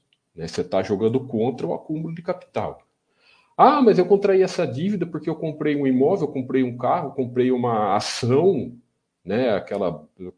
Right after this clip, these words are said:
peguei dinheiro emprestado e va-, e a dívida, e o que eu comprei vai ter uma rentabilidade maior do que os juros que eu tô pagando.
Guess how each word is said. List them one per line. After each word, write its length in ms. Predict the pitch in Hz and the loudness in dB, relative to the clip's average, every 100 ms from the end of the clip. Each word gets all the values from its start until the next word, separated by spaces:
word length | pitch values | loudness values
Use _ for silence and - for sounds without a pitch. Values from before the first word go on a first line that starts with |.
| _ | _
peguei 300 | 110 95 113 | -4 0 0
dinheiro 360 | 120 110 113 120 | 2 2 2 0
emprestado 380 | 120 110 139 135 | -2 -2 -2 -2
e 340 | 123 117 110 | 2 4 2
va-, 240 | 101 123 | 2 -2
e 160 | 120 123 | 0 2
a 140 | 123 | 2
dívida, 480 | 101 110 123 151 120 | 2 -2 -6 -6 -6
e 420 | 123 123 117 110 110 | -4 -2 -2 -2 -4
o 80 | |
que 140 | 113 143 | -2 -2
eu 80 | 143 | -2
comprei 680 | 151 131 - 120 143 175 | -4 -6 -2 0 0 -2
vai 320 | 160 131 135 | -4 -2 -2
ter 120 | 135 135 | 0 -2
uma 160 | 135 | -2
rentabilidade 960 | 131 131 131 117 120 120 117 123 120 123 | -2 -2 -4 -4 -6 -6 -6 -4 -4 -4
maior 800 | 120 139 107 104 120 156 196 196 | -4 -2 -2 0 2 4 2 0
do 180 | 143 131 | -2 -8
que 260 | - 131 | -4 -2
os 220 | 143 120 | 0 -2
juros 640 | - 98 135 165 151 147 - | -6 -10 -8 -6 -6 -8 -8
que 120 | 135 | -8
eu 60 | |
tô 160 | 135 135 | -6 -8
pagando. 720 | - 135 92 90 - 175 165 | -4 -6 -4 -4 -2 -4 -10